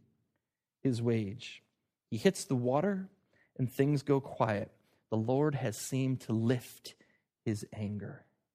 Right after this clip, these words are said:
The plan has been completed. It's been executed. God caused these sailors to make a willing choice for his glory. And Yahweh, the Lord of all creation, has caught up with his prophet. And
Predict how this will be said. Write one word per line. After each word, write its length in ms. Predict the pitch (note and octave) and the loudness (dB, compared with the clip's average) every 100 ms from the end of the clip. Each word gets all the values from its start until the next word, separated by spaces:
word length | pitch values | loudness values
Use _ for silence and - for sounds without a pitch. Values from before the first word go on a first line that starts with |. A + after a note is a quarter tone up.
| _ _ _ _ _ _ | _ _ _ _ _ _
The 80 | A#2 | -6
plan 540 | - - C3+ C#3+ C#3+ | -4 -2 2 4 2
has 260 | B2+ B2+ A2+ | 0 -2 0
been 260 | A2+ B2+ B2+ | 4 4 2
completed. 800 | - A#2+ - - B2+ B2 A2 F#2+ - | -2 -6 -4 2 4 6 2 -2 -6
It's 180 | A#2 - | -6 -2
been 220 | - A2+ - | -2 0 -2
executed. 960 | A#2 - A#2+ - - B2+ A#2+ G#2+ F#2 - _ _ _ G#2+ | -4 -6 -10 -10 -2 0 0 -2 -6 -14 _ _ _ 2
God 420 | C3 C3+ D3 C3 | 4 6 4 2
caused 600 | - - C3+ C#3 C3+ - | -8 -2 2 2 2 0
these 300 | B2+ C3 C#3 | 4 4 4
sailors 600 | - - C#3 C3+ B2 A2 | 0 2 4 6 4 0
to 140 | - B2+ | 0 0
make 280 | B2 B2 | 2 2
a 80 | A#2+ | 2
willing 420 | A#2+ B2+ C3 C3 | 4 6 6 4
choice 460 | B2 - C3 B2+ A#2 | 0 -4 0 2 0
for 260 | - - - | -4 -8 -4
his 240 | C3 B2 A2+ | 0 0 -2
glory. 640 | A2+ A#2+ A#2+ A#2+ A2+ F#2+ - - | -2 2 4 4 4 0 -6 -2
And 160 | B2 | 2
Yahweh, 680 | A#2 A2+ B2+ B2+ C3 A2+ G2+ G#2+ - - | 4 6 6 8 6 6 2 -2 -12 -2
the 100 | A#2+ | 4
Lord 420 | A#2 A#2+ C3 C3+ | 6 6 6 6
of 140 | A#2+ A2 | 4 2
all 180 | B2+ B2 | 4 4
creation, 640 | - - A#2+ A#2 A2 A2 | 2 -2 0 0 0 -4
has 220 | G2+ G#2+ | -4 -6
caught 420 | - - - C3 C3 | -8 -12 -2 0 2
up 200 | C#3 A#2+ | 0 0
with 180 | B2 A2+ | -2 -4
his 160 | G#2+ A2 | -6 -8
prophet. 720 | - - A#2+ A#2 - A2 A#2+ - - - | -12 -8 0 0 -2 -8 -12 -18 -20 -4
And 320 | - C#3+ C3 | 4 6 6